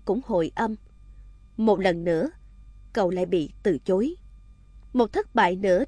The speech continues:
đối với con người thất bại này. Thế là Sparky quyết định viết tiểu sử của chính mình trong những bức tranh.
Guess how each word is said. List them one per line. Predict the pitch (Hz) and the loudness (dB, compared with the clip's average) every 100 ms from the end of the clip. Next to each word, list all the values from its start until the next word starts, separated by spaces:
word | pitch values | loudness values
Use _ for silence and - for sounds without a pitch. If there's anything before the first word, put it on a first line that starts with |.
| - | -2
đối | 349 | -2
với | 381 381 | 0 -2
con | 294 247 | -2 0
người | 196 156 | 0 0
thất | - 381 - | -4 -10 -6
bại | 202 160 165 | -4 -4 -4
này. | 180 160 - - - - - - - - - - - | -4 -6 -8 -20 -20 -20 -20 -20 -20 -20 -20 -20 -2
Thế | 359 | 0
là | 320 220 | 2 2
Sparky | 202 - 240 - 247 226 | 0 0 -2 0 -2 0
quyết | 359 - | -2 0
định | 190 170 - | -2 -2 -2
viết | 349 - | -2 0
tiểu | 185 | 0
sử | - 180 190 - | 0 -2 -2 0
của | 214 | 0
chính | - 262 | 0 -2
mình | 359 240 165 | 0 -2 -2
trong | 156 269 | -4 -4
những | 233 156 | -2 -4
bức | 247 - | -6 -4
tranh. | 277 254 | -4 -4